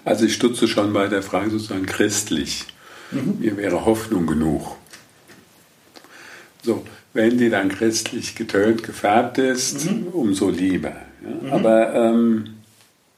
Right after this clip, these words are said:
Speaker 1: und das ist wi-, wieder weniger sozusagen Frage von Inhalten oder spezifischen Sätzen. Es ist eher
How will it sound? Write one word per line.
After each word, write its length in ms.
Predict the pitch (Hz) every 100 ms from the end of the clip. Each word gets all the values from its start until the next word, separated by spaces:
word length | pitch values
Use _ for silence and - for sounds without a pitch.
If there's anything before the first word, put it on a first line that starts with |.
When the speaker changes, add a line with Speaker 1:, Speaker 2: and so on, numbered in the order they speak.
| _ _ _ _ - -
Speaker 1:
und 80 | 110
das 140 | 90 -
ist 220 | - -
wi-, 120 | 110 - -
wieder 300 | 131 123 113
weniger 380 | 117 127 131 113
sozusagen 420 | 110 107 110 110
Frage 460 | 107 107 104 113 113
von 300 | - 110 110
Inhalten 1500 | 147 165 156 156 165 165 - - _ - - 151 160 180 -
oder 360 | 143 120 107 107 - - -
spezifischen 1120 | - - - - - 143 135 120 143 123 95
Sätzen. 840 | 104 104 127 - - 170 160 - - 160
Es 160 | 123 -
ist 320 | 120 117 -
eher 440 | - 110 113 123